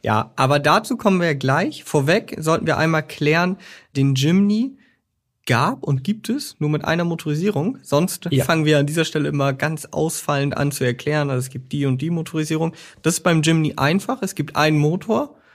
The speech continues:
Speaker 1: einen eins Komma fünf Liter Vierzylinder Sauger.
Speaker 2: Genau.
Speaker 1: Ist auch noch selten, keine
Speaker 2: Vier
Speaker 1: Turbo.
Speaker 2: Ventile, das ist, wäre meinem Vater ganz wichtig. Das ist
Speaker 1: Ja.
Speaker 2: quasi ein Rennmotor.
Speaker 1: Rennmotor.
Speaker 2: Nein, Spaß. Also schöne Grüße.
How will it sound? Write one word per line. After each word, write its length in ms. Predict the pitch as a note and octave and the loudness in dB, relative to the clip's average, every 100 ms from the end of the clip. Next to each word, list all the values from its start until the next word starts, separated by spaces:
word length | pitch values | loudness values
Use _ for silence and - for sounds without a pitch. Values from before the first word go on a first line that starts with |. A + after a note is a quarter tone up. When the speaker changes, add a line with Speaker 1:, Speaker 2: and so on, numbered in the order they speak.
| _ | _
Speaker 1:
einen 160 | - C#3 | -2 0
eins 260 | D3 D#3 - | 2 -2 -2
Komma 200 | D#3+ C#3+ | -2 -2
fünf 400 | - E3+ D#3+ D#3 | -2 -2 -2 -6
Liter 420 | D3+ D3 C#3 C3+ - | -4 0 -2 -2 -10
Vierzylinder 840 | - F3+ F3+ - C#3 C#3 C3 A#2+ | -8 -6 -6 -4 -2 0 0 -2
Sauger. 720 | A#2+ A2+ F3+ A#3+ B2 F3+ - _ _ _ - | 0 0 0 -2 -4 -6 -10 _ _ _ 0
Speaker 2:
Genau. 220 | B2+ B2+ | 4 4
Speaker 1:
Ist 60 | |
auch 100 | C#3 | 2
noch 300 | C#3+ C3+ - - | 0 -2 -6 -6
selten, 600 | A#2+ A#2+ C3+ E3 A3+ A#3 | -2 2 2 2 0 0
keine 340 | - C3+ E3+ F3+ | -2 0 0 2
Speaker 2:
Vier 220 | G3 C4 | 6 6
Speaker 1:
Turbo. 80 | G3 | 6
Speaker 2:
Ventile, 720 | G3+ C3 - A3 D#3 B2+ C3 | 4 4 0 2 2 0 -4
das 200 | C#3+ C#3+ | -2 -2
ist, 260 | D3+ D3 D3+ | -2 -4 4
wäre 200 | E3+ F3 | 6 6
meinem 200 | D#3 D3 | 4 2
Vater 320 | D#3+ G#3 C#3+ | 0 -2 -2
ganz 220 | C3+ C3 D#3 | -2 -2 -2
wichtig. 300 | C#3+ - C3 | -4 0 2
Das 80 | |
ist 60 | A#2+ | 2
Speaker 1:
Ja. 40 | - | 2
Speaker 2:
quasi 260 | D#3 D3 | 2 6
ein 60 | C#3+ | 6
Rennmotor. 760 | C3 D3 G3+ D#3 B2+ C3 - | 6 4 4 4 6 4 2
Speaker 1:
Rennmotor. 640 | - - E3 C#3 C#3+ C3+ C#3+ | 2 4 4 6 6 6 4
Speaker 2:
Nein, 100 | C3+ | 4
Spaß. 140 | - - - - - - _ - | 0 -2 -2 -6 -12 -18 _ 0
Also 180 | D#3 | 4
schöne 260 | D#3 - F#3 | 6 6 6
Grüße. 420 | D#3 F#3+ G3+ B3 | 6 6 6 0